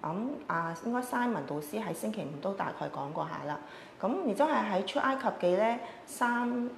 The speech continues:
第三章十四節嗰度提過嘅，即係當，呃，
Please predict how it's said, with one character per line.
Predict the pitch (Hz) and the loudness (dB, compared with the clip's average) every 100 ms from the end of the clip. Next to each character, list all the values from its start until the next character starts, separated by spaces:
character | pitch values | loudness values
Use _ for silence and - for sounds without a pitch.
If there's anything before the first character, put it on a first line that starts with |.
| - - | -10 2
第 | 175 | 4
三 | - 233 233 240 | 4 2 2 4
章 | 226 220 220 | 4 6 2
十 | - - | -2 -4
四 | - 185 | 0 -2
節 | 180 165 | 0 0
嗰 | 170 | 2
度 | 214 | 2
提 | - 151 | 0 -2
過 | 120 156 151 | 0 0 2
嘅， | 156 151 - - - | 0 -2 -8 -16 -8
即 | - | 0
係 | 226 202 175 | 4 4 6
當， | 233 233 233 233 - | 8 8 6 2 -2
呃， | 151 143 | -2 -2